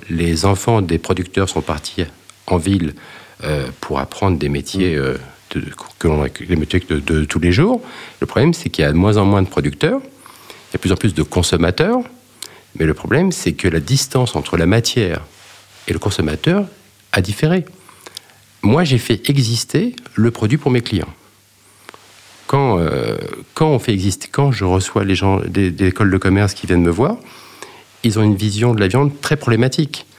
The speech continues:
Speaker 1: Quand on partage un carpaccio à six heures du matin et qu'on a envie de manger de la viande, on fait exister un produit.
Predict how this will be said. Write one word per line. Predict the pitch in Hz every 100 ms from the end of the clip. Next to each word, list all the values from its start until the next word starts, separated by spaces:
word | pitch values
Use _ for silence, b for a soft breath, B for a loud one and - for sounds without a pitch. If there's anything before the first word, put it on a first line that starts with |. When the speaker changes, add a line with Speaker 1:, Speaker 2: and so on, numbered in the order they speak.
| B B B B _ -
Speaker 1:
Quand | 139
on | 120 90
partage | 101 92 113
un | 90
carpaccio | 104 92 104 - 110
à | 95
six | 98
heures | 92
du | 87
matin | 90 92 104 113
et | 104
qu'on | 92
a |
envie | 87 87
de |
manger | 85 82
de | 82
la | 85
viande, | 123 127
on |
fait | 92 117
exister | 113 110 123
un | 117
produit. | - 147 175